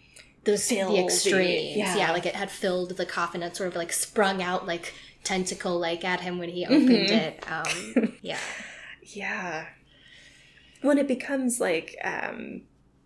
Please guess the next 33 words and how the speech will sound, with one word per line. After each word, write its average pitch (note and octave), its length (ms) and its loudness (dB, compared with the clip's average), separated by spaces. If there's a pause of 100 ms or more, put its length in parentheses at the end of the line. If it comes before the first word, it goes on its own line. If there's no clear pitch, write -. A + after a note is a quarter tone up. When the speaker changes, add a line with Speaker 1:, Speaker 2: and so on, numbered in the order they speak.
(380)
Speaker 2:
you A#3 120 2
know, E3 100 -2
like, D#3+ 140 -2
saving E3 540 -2
a - 80 -10
lock - 460 -6
of - 220 -10
hair C#4+ 360 2
being F#3 300 2
something F3 440 -4
that, - 360 -8 (260)
you - 80 -10
know, F#2+ 300 -6 (240)
we E3 120 -8
still - 460 -8
do - 380 -8
sometimes - 520 -4
if - 120 -2
it's, - 100 -8
Speaker 1:
Mm-hmm. - 40 -8
Speaker 2:
like, - 160 -12
your - 100 -8
child's - 420 -6
first - 280 -8
haircut - 580 -4
or, - 100 4
Speaker 1:
Mm-hmm. - 80 2
Speaker 2:
you G#3+ 80 4
know, F3+ 80 2
other E3+ 260 4
sort E3+ 220 -4
of, D#3+ 220 -6 (1040)
um, - 440 0